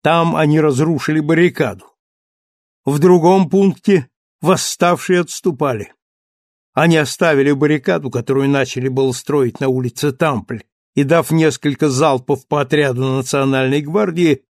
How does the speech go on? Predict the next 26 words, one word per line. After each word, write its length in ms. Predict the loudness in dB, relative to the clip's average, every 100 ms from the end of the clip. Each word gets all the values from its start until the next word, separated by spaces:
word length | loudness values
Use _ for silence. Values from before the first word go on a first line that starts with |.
| _
бежали 540 | 0 2 4 2 2 0
по 140 | 0
улице 500 | 0 2 -2 -2 -6
Кордери. 600 | -2 -4 -2 -4 -4 -10 _ _ _ _ _ _ _ _
Отряд 380 | -8 -2 -2 -2
гвардейцев 800 | 0 0 0 -4 -4 -6 -8 -8 _ _ _
нашёл 360 | -2 2 4 4
на 140 | 2
баррикаде 540 | 2 2 2 -2 -2 -4
красное 520 | -2 -2 -2 -2 0
знамя, 500 | 0 0 0 -4 -6 _ _ -2
пакет 400 | -2 0 -4 -4
с 100 | -6
патронами 640 | -6 -2 -2 0 2 0 0
и 80 | -2
триста 480 | -2 -2 -2 -4
пистолетных 840 | -4 -4 -4 -4 -2 -4 -6 -8 -10
пуль. 220 | -20 -20 _ _ _ _ _ _ _ _ _
Национальные 720 | -4 -2 -2 0 0 0 0
гвардейцы 800 | 0 0 0 0 0 0 -2 -2 _ _
разодрали 720 | 0 2 2 0 2 2 0
красное 560 | -2 -4 -6 -4 -2 -2
знамя 440 | 0 2 2 2
и 240 | 2 2 2
нацепили 600 | 2 2 -4 -2 -2 -2
клочки 720 | -2 -2 -2 -4 0 0 0